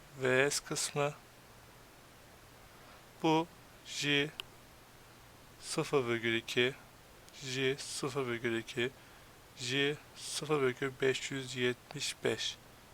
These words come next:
Şimdi şuradan da I R'miz geçiyor. Bu yükümüz, yükümüzün değerleri elli megavolt,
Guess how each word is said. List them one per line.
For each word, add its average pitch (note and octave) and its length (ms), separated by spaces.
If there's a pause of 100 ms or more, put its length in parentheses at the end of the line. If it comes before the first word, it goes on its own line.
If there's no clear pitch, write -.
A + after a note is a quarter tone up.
(2000)
Şimdi C3 220
şuradan B2 440
da C3 180 (1120)
I C#3+ 40
R'miz C3 480
geçiyor. A#2+ 480 (640)
Bu D3 80
yükümüz, C3+ 600 (2500)
yükümüzün B2+ 480
değerleri B2 400 (200)
elli B2 320 (480)
megavolt, A#2+ 800